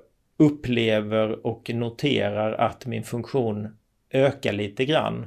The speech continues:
så känner jag mig mer motiverad till att faktiskt kanske ta nästa steg. Eh,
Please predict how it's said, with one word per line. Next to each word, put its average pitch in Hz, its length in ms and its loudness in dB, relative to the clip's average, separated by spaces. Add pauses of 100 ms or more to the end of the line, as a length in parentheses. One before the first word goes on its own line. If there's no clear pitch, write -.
(200)
så - 520 -4 (320)
känner 110 600 4
jag 131 140 2
mig 143 140 0
mer 147 220 4
motiverad 110 680 -2
till 110 160 -2
att 107 120 -4
faktiskt - 720 -4
kanske 127 460 0
ta 127 340 0
nästa 117 440 -4
steg. 113 520 -6 (480)
Eh, 107 460 -2